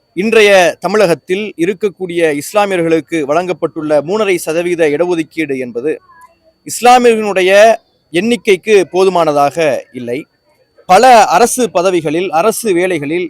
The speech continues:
இஸ்லாமியர்களுடைய பங்களிப்பு என்பது மிக குறைவாக உள்ளது. ஆகவே இஸ்லாமியர்களுடைய இடஒதுக்கீட்டை மூணரை சதவீதத்தில் இருந்து ஏழு சதவீதமாக உயர்த்த வேண்டும் என்கின்ற கோரிக்கையை பல ஆண்டு காலமாக இஸ்லாமிய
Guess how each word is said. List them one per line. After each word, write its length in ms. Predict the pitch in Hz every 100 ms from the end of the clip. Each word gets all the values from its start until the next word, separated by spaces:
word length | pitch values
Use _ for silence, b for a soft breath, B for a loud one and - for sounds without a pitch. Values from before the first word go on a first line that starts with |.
| 165
இஸ்லாமியர்களுடைய 600 | - 226 240 226 196 180 170
பங்களிப்பு 400 | 180 185 165 170
என்பது 180 | 160 165
மிக 160 | 156 208 -
குறைவாக 540 | 180 180 175 170 180 151 135
உள்ளது. 240 | 135 127 175 156
ஆகவே 300 | 135 135 208 - _ _ _ _ -
இஸ்லாமியர்களுடைய 680 | - 233 247 240 226 208 202
இடஒதுக்கீட்டை 680 | 185 202 190 165 175 143 208 214 170
மூணரை 300 | 208 226 214 185
சதவீதத்தில் 520 | 185 202 196 175 170 160
இருந்து 220 | 175 190 175
ஏழு 160 | 214 214 196
சதவீதமாக 640 | 185 190 185 175 180 190 160
உயர்த்த 280 | 220 - 185
வேண்டும் 260 | 175 175 170
என்கின்ற 300 | 156 156 143 -
கோரிக்கையை 480 | 165 160 - 147 190 190 170
பல 180 | 185 220 175
ஆண்டு 180 | 196 185
காலமாக 520 | 175 165 151 139 165 190 185 -
இஸ்லாமிய 420 | - 208 202